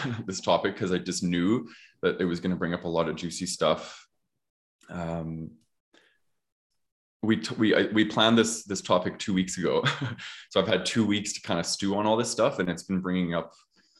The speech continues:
<sighs> just all the stuff. And I've been working on this stuff for the last year very, very deeply. Um,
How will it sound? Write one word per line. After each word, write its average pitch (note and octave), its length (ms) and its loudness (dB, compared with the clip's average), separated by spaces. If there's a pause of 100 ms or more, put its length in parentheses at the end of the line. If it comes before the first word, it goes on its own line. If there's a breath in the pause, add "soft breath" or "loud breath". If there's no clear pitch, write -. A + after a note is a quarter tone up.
(760 soft breath)
<sighs> C#3+ 400 0
just - 220 -8
all G2 180 2
the F#2 60 -2
stuff. - 540 -2 (240)
And G#2+ 100 2
I've A2 100 4
been B2 140 4
working B2 320 4
on A2 120 2
this G#2+ 140 0
stuff F#2+ 380 -2
for E2 640 -2 (1200 loud breath)
the F2 60 0
last E2+ 380 2
year E2+ 380 -2
very, F2 240 2
very E2 340 -2
deeply. A2+ 520 -6 (280 loud breath)
Um, D#2 580 -4